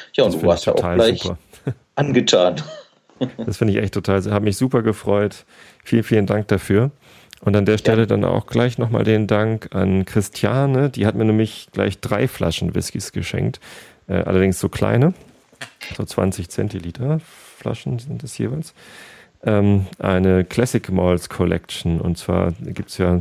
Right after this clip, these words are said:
Speaker 2: wie viele Classic Malts gibt es? Christoph,
Speaker 1: Ich
Speaker 2: du bist doch
Speaker 1: glaube,
Speaker 2: Experte.
Speaker 1: ja, ich glaube, es sind, sind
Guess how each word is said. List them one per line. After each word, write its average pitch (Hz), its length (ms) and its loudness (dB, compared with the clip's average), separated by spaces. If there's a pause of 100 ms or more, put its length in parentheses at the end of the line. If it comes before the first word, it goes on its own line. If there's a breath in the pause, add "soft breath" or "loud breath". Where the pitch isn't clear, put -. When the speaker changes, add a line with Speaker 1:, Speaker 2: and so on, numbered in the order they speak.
Speaker 2:
wie 104 100 -4
viele 127 200 2
Classic 120 440 -2
Malts 131 400 2
gibt - 240 -2
es? - 240 -2 (240)
Christoph, 90 300 -2
Speaker 1:
Ich - 60 -6
Speaker 2:
du - 60 -2
bist 92 80 -4
doch 92 60 -2
Speaker 1:
glaube, 92 140 0
Speaker 2:
Experte. 90 440 -2 (600 loud breath)
Speaker 1:
ja, - 180 -6
ich 110 120 -2
glaube, 117 260 4
es 120 160 -2
sind, 104 320 0
sind 104 320 -2